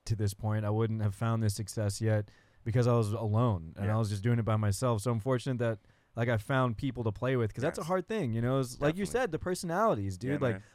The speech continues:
Speaker 1: I've jammed with people, and I'm like, "The music's good, but you're a fucking douchebag."
Speaker 2: Yeah.
Speaker 1: Right? And it's like, "So I'm not,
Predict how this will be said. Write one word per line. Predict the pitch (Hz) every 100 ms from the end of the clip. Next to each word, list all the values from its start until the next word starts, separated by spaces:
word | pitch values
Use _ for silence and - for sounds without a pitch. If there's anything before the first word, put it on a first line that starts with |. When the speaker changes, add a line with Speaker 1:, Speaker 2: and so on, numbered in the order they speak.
| 202
Speaker 1:
I've | 180
jammed | 143 165 175
with | 175
people, | 180 180 180 180
and |
I'm | 160
like, | 147 131
"The |
music's | 143 170 170
good, | - 151
but | 147
you're | 147
a |
fucking | 170 160 156
douchebag." | 160 165 - 92 85 82
Speaker 2:
Yeah. | 104 87 -
Speaker 1:
Right? | 120 139 143
And | 131
it's | 123
like, | 131
"So | 113 139
I'm | 151
not, | 165 131